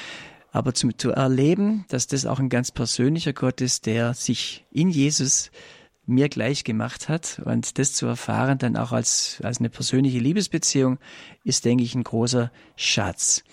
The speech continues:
Vielleicht jetzt eine andere Frage. Um glücklich zu sein, habe ich jetzt rausgehört, braucht es diesen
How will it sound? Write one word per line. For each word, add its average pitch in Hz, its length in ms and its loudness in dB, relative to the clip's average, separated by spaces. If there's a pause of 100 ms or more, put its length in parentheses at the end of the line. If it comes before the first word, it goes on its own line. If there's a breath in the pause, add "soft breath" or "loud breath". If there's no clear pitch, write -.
(320 soft breath)
Vielleicht 131 440 0
jetzt - 160 -4
eine - 100 0
andere 170 280 2
Frage. 95 520 -4 (640 loud breath)
Um 190 420 2
glücklich 147 480 -2
zu - 160 -4
sein, 127 500 0
habe 160 180 0
ich 156 60 2
jetzt 151 220 0
rausgehört, 127 760 0 (120)
braucht 139 540 0
es 123 260 0
diesen 120 440 -6